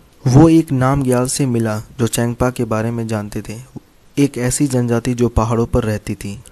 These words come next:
ट्राइब का मतलब होता है जनजाति। चैंगपा जनजाति में सिर्फ पाँच हज़ार लोग थे। चैंगपा जनजाति भेड़ों और बकरियों के साथ ही नजर आते हैं।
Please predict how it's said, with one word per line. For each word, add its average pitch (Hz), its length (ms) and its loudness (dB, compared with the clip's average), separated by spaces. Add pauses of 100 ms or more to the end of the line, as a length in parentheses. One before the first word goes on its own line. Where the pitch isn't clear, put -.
ट्राइब 131 220 0
का 139 160 -4
मतलब 131 240 -2
होता 120 220 -2
है 117 60 -2
जनजाति। 104 500 -6 (420)
चैंगपा 123 400 0
जनजाति 131 500 -2
में 123 120 -2
सिर्फ 123 300 -4
पाँच 117 260 -2
हज़ार 113 180 2
लोग 107 240 0 (100)
थे। 101 100 -8
चैंगपा 123 400 -2
जनजाति 123 500 -2
भेड़ों 120 420 2
और 117 160 2
बकरियों 117 400 0
के 117 160 -4
साथ 110 320 -4
ही 127 60 -2
नजर 110 240 0
आते 101 260 -6
हैं। 104 220 -8